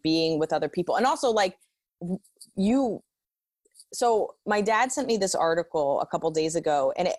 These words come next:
really clarified things for me, 'cause I just didn't understand how asymptomatic people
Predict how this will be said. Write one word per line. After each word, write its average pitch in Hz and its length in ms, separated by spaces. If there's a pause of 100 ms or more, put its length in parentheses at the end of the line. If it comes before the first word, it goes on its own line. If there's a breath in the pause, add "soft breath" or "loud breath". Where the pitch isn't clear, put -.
really 214 280
clarified 170 560
things 202 220
for 220 140
me, 226 100
'cause 220 160
I 220 80
just 269 160
didn't 320 160
understand 220 440
how 185 100 (180)
asymptomatic 175 760
people 190 500